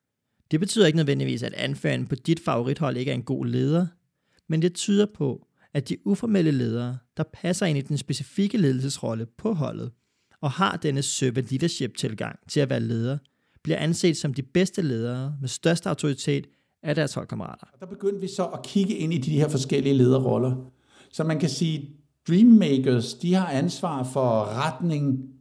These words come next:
Speaker 2: inspiration, ambition, og sørge for, at det bliver så tydeligt, så bridge builders, de kan i virkeligheden begynde at sige, "Okay, nu forstår jeg det niveau op,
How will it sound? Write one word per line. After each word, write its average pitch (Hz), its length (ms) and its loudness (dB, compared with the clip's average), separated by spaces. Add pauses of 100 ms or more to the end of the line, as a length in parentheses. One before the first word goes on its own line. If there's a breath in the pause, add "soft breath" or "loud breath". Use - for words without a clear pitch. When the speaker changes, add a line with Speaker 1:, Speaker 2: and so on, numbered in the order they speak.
(440)
Speaker 2:
inspiration, 139 1160 0 (1300)
ambition, 131 800 2 (840)
og 139 100 -4
sørge 165 420 2
for, 175 420 0 (180)
at 131 120 -6
det 170 120 0
bliver 190 200 0
så - 180 -4
tydeligt, 165 560 2 (360 soft breath)
så - 160 -4 (120)
bridge 226 340 4
builders, 127 440 4 (1300 soft breath)
de 151 80 -4
kan 190 120 6
i 170 40 4
virkeligheden 185 360 2
begynde 170 320 0
at 170 60 -2
sige, 185 240 0
"Okay, 180 440 4 (380 loud breath)
nu 165 180 6
forstår 196 520 0
jeg 175 160 2
det 170 140 4
niveau 175 320 4
op, - 420 -2